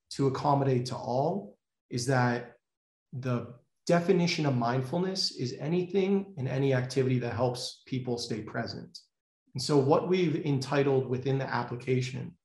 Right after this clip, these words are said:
is that we have categories such as guided meditations, silent meditations. We even have timers where you can just sit there and it tracks your time while you're meditating. We have hypnotism, we have yoga, Tai Chi,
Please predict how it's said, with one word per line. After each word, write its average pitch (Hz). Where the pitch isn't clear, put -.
is 123
that 135
we 139
have 135
categories 127
such 123
as 117
guided 156
meditations, 131
silent 151
meditations. 120
We 139
even 147
have 139
timers 127
where 127
you 123
can 123
just 120
sit 139
there 143
and 117
it 107
tracks 139
your 127
time 123
while 131
you're 127
meditating. 120
We 123
have 123
hypnotism, 120
we 113
have 113
yoga, 127
Tai 120
Chi, 143